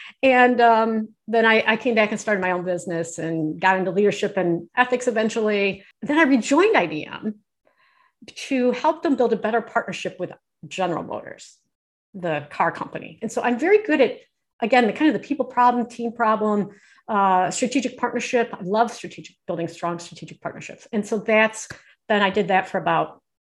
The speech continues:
eight years, I guess. And at this, all this time, I was doing the Strength Finder. I was exposed to the Strength Finder with my leadership and business ethics.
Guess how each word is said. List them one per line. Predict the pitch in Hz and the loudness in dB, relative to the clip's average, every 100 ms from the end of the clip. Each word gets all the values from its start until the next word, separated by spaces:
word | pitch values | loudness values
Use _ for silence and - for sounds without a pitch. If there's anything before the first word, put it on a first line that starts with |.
| - | -2
eight | 302 262 | 0 0
years, | 196 175 | -4 -4
I | |
guess. | 151 147 151 - _ - - _ - | -4 -6 -8 -14 _ -20 -20 _ 0
And | 202 190 190 190 - _ - 214 | 2 4 2 -2 -8 _ -8 -4
at | |
this, | 220 214 - | -2 -4 -2
all | 208 220 | 2 4
this | 320 330 | 4 0
time, | - 349 359 202 202 | -2 0 2 2 0
I | 190 | 2
was | 202 | 0
doing | 202 208 202 | 2 0 0
the | |
Strength | 202 285 320 320 | -6 -2 -2 0
Finder. | - - | -6 -4
I | - | -8
was | 165 | -10
exposed | - - 160 | -16 -10 -10
to | - | -10
the | 165 | -16
Strength | - 165 160 | -10 -10 -4
Finder | 160 160 | -4 -4
with | 156 | -6
my | 156 | -6
leadership | 170 185 196 - 170 | -6 -6 -8 -10 -10
and | 165 | -10
business | 170 160 139 | -10 -12 -6
ethics. | 220 220 185 180 | -6 -4 -8 -8